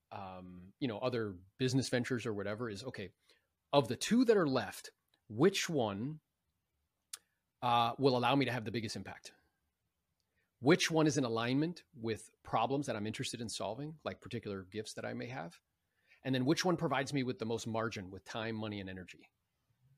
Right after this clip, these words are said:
And then you'll end up with one, which is like the whale. And when you end up with that one, I stack the thing that's my most valuable asset, which is my time. I'm just gonna stack it on that one thing that has the biggest multiplier.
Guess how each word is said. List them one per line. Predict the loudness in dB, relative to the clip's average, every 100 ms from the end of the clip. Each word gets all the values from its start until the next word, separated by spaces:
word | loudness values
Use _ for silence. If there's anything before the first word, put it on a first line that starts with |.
| _ -2
And | 4
then | 6
you'll | 6 6
end | 4
up | 2
with | 0 -4
one, | -4 -4 -8 -10
which | -8
is | -4
like | -4 -4
the | -4
whale. | -2 -2 -6 -12
And | -4
when | 0
you | 4
end | 4
up | 4 2
with | 0
that | -2
one, | 0 0 0
I | -2
stack | -4 -2 -2 -2 -6
the | -6
thing | -2 0
that's | 0 -2
my | -4
most | -2 -4 -4
valuable | -2 -2 -4
asset, | -8 -8 -8
which | -8 -10
is | -12
my |
time. | -12 -10 -10
I'm | -8
just | -6
gonna | -4
stack | -2 -2 -2
it | -4
on | -6
that | -6 -8
one | -8
thing | -8 -8
that |
has | -8
the | -10
biggest | -14 -14
multiplier. | -14 -16 -18 -20